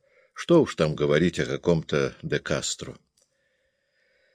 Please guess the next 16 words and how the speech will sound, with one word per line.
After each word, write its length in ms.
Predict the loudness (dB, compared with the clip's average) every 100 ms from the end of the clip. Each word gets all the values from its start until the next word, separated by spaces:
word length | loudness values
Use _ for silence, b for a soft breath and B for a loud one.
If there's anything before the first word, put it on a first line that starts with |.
| _ 2
Но 380 | 6 8 6
Сид 300 | 4 4 4
Кампеадор 720 | 4 2 4 4 6 6 4 2
умер, 420 | 4 4 4 2
короли 360 | 2 4 4 4
давно 380 | 4 4 4 2
уже 340 | 2 2 2
простили 800 | 0 -2 0 -2 2 4 4 2 0
благороднейшего 960 | 0 4 4 4 4 0 -2 2 2
испанского 720 | 2 0 2 2 0 0 4 4
рыцаря 420 | 2 0 0 2
и 100 | 2
воина, 420 | 2 2 0 -4 _ _ _ _ _ -10
и 80 | 0
город 320 | 4 4 4
Бургос 640 | 6 6 6 0 -2